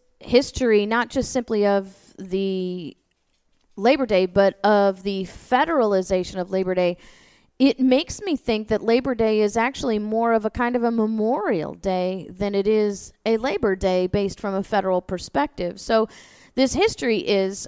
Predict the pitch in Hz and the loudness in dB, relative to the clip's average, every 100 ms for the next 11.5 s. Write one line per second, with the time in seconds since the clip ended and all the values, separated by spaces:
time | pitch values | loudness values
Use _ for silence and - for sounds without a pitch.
0 | - 202 190 185 190 190 - - 233 226 | -6 -4 -2 -2 -8 -16 -12 -2 0 0
1 | 220 220 214 - _ - - 247 233 226 | -4 -8 -10 -16 _ -20 -4 -2 0 -4
2 | - 233 233 247 294 320 339 - 269 262 | -6 -4 0 0 0 -4 -8 -2 0 2
3 | 233 226 220 220 214 - _ _ - 233 | 4 4 2 -6 -8 -18 _ _ -4 -4
4 | 196 202 190 202 233 247 - - 247 226 | -2 -4 0 0 2 -2 -4 -6 -4 -4
5 | 180 175 190 - - 214 233 - 254 233 | -2 -4 -4 -8 -8 -6 -6 -6 -6 -6
6 | 202 202 208 196 175 - - 277 196 151 | -4 -6 -6 -8 -10 -12 -4 0 4 2
7 | - - _ _ _ _ _ - 226 254 | 0 -8 _ _ _ _ _ 2 6 6
8 | 247 240 233 - 220 208 208 226 285 320 | 6 4 2 0 -2 -2 -2 -2 -2 -4
9 | 370 339 269 214 214 220 214 - _ 180 | -8 -6 -2 0 2 0 -2 -4 _ -6
10 | 190 247 277 254 190 175 160 - - - | 4 6 8 6 6 4 2 -6 -14 -6
11 | 202 170 147 - | 0 0 -2 -10